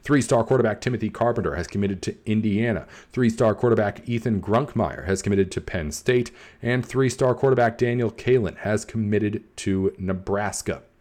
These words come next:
It's big news under center across the Big Ten. When we have Brian Smith on next, we're gonna have to ask him about those signal callers,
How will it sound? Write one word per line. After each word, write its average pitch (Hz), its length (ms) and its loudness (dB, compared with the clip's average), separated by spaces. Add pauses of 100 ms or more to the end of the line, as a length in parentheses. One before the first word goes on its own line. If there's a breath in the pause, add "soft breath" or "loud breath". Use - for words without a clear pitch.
(440 loud breath)
It's 110 240 -2
big 131 520 2
news 123 500 2
under 95 280 0
center 147 540 -2
across 135 360 2
the 135 80 -6
Big 127 240 2
Ten. 127 320 -2
When 92 120 -4
we 92 120 0
have 90 140 -2
Brian 95 280 0
Smith 101 260 -4
on 98 160 0
next, 98 240 -2
we're 85 80 -6
gonna 85 120 -2
have 85 120 -6
to 85 80 -6
ask 87 240 -4
him 98 60 -4
about 85 280 -4
those 85 180 -4
signal 85 260 -6
callers, 95 420 -2